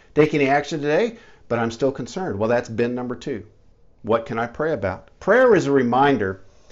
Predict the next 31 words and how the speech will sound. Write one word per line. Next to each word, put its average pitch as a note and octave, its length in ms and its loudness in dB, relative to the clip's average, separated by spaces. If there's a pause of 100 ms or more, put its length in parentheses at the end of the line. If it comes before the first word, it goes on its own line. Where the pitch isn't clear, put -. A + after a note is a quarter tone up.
(260)
that C#3+ 160 2
this F3+ 180 2
is C#3 140 0
God's D#3 420 2
territory, F#2+ 640 -6 (460)
not G#2 280 -4
mine. G2+ 300 -4
That's D3 220 0
why C#3+ 140 2
we're D3 120 0
praying D#3+ 380 -6
about F2+ 240 -10
it. - 100 -20 (120)
We C3 120 2
don't D#3+ 180 2
have F#3+ 220 -4
control. A2 440 0
We B2 100 2
don't D3 180 6
have F3+ 220 -4
power. A#2 180 0
He E3+ 180 -4
does. E3+ 540 -2 (340)
We A2+ 200 -4
don't. C#3 320 -4 (800)
So E3+ 200 8
prayer A3 540 4
is D3 220 0
a C3+ 160 4
worry E3+ 680 0 (260)
antidote. A#2+ 600 -6